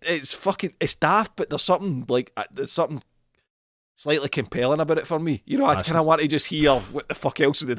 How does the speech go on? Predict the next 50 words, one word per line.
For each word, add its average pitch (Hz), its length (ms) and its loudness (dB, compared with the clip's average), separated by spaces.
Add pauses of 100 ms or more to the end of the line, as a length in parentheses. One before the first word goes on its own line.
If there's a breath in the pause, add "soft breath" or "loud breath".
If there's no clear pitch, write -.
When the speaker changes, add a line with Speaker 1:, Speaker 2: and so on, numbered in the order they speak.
(120)
Speaker 1:
done 156 200 2
with 185 120 2
that. 156 180 4 (100)
You 151 120 -2
know, 135 60 8
Speaker 2:
Aye, 123 220 6 (120)
it 123 180 -6
Speaker 1:
just 190 260 6
Speaker 2:
sounds 170 100 4
Speaker 1:
out 147 40 2
of 143 80 0
morbid 147 340 6
curiosity. 143 600 4
But - 180 -4
it 151 100 -10
sounds, 202 440 0
Speaker 2:
Aye. 156 120 -4 (120)
Speaker 1:
it 151 100 -14
doesn't 170 300 -2
sound 139 400 2
good. 151 300 0 (840 soft breath)
And 135 420 0 (240)
I'll 131 120 0
be 139 220 4
honest, 135 380 4
I 127 80 -2
know, 151 240 4 (220)
I 120 40 -6
know, 139 160 0
Joe, 123 280 -2
you 123 160 -2
pat-, - 240 -10
in 107 140 -12
particular, 135 400 -4
one 120 280 -6
fa-, 110 200 -6 (460)
are 92 100 -12
not 104 280 -4
a - 20 -20
fan 107 260 -4
of 104 80 -6
how 123 140 -6
it 110 100 -4
ends 123 340 -2
in 110 80 -6
the 107 100 -2
original 143 300 -2
one. 147 220 -2
The, 107 120 -4
the, 104 160 -8